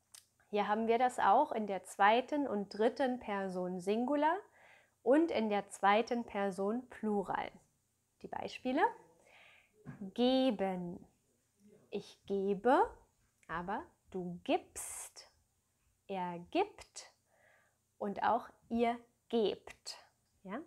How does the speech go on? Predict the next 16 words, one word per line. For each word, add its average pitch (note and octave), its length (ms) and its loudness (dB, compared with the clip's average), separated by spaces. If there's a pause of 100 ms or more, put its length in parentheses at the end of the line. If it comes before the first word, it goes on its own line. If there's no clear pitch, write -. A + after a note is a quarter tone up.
(140)
weil F#3 180 -8
wir G#3 120 2
ein B3+ 200 0 (120)
T G#3+ 360 0 (320)
nach F#3 360 -4
dem G#3 280 -4 (460)
B G3 320 -2
haben. F3 440 -12 (1160)
Loben. G3+ 1040 2 (640)
Ich - 260 -16
lobe, G3+ 720 2 (800)
du G3 160 -4
lobst, G3 1120 -2 (720)
er G3 240 -4
lobt - 960 -2 (400)
und A#3+ 260 -8